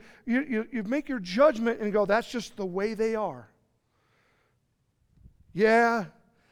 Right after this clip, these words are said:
that's their attitude. That's just how they are." You know those people. And what we do is we start to get cynical,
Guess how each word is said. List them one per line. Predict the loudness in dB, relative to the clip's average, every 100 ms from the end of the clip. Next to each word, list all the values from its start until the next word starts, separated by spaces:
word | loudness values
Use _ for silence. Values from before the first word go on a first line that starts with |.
| _
that's | 0 0 0
their | -2 0 4
attitude. | 4 2 -2 -4 -2
That's | -4 -4
just | -12 -10
how | -10 -8
they | -6 -6
are." | -8 -12 -20 _ _ _ _ _ _ _ _ _ _ _ -20 _ _ _ -4
You | 2 4
know | 4 2 -2 -14 _
those | -12 -4 -2 -2 -4
people. | -6 -4 -6 -10 -16 _ _ _ _ _ _ _ _ _ _ -2
And | 0
what | 2
we | 2
do | 2
is | 2
we | 0
start | 0 -2
to | -2
get | -6 -6
cynical, | -4 0 0 -4 -12